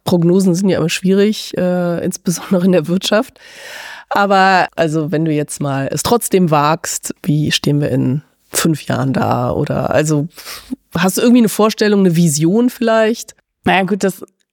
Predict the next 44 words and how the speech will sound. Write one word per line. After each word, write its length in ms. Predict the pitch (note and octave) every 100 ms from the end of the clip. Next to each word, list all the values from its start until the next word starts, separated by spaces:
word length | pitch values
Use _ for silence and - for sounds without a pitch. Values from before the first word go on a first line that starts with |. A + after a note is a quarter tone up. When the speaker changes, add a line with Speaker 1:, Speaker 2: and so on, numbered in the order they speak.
| _ -
Speaker 2:
kann 200 | G#3 A3
man, 120 | A3
glaub 180 | G3+ G3
ich, 80 |
auch 60 | F#3+
nicht 140 | G3
so 100 | F3+
klar 220 | E3+ F#3 F3
sagen, 260 | F#3+ G#3
weil 260 | F#3 F3 E3+
Vision 500 | E3+ D#3+ F3 G#3 G3+
oder 280 | F3 E3 E3+ - _ -
Wunsch 580 | - E3+ E3+ G#3+ A#3 -
ist 240 | F3+ -
ja 360 | F#3 F3 F3 F3 F3 - _ _ _
wahrscheinlich 500 | E3+ F3 - F#3 F#3
noch 120 | F#3
mal 120 | F#3 F3+
ein 80 |
bisschen 260 | F#3 - E3+
anders 340 | E3 F3+ E3+
als 380 | E3 E3 - - -
der 520 | - - F3+ F3 E3+ F3
realistische 640 | E3+ E3+ G3 - G#3 G#3+
Gedanke, 380 | G3 F#3+ G3+ G3+
der 120 | G3
dahinter 320 | F#3+ G3 G3+
steht. 380 | G3 - G3+ G#3 - _ _
Aber 200 | - E3
wenn 100 | E3
ich 120 | F3 -
da 80 |
so 100 | D#3+
ein 80 | D#3+
bisschen 260 | F3+ - F#3
versuche, 380 | F3 E3 F3+ E3
die 100 | E3
Mitte 220 | F#3 E3+
zu 160 | -
finden, 420 | - F3 F#3 G3 F#3
haben 120 | F3
wir 80 | F3
es 80 |
natürlich 640 | E3+ D#3+ F3+ F#3 F3+ -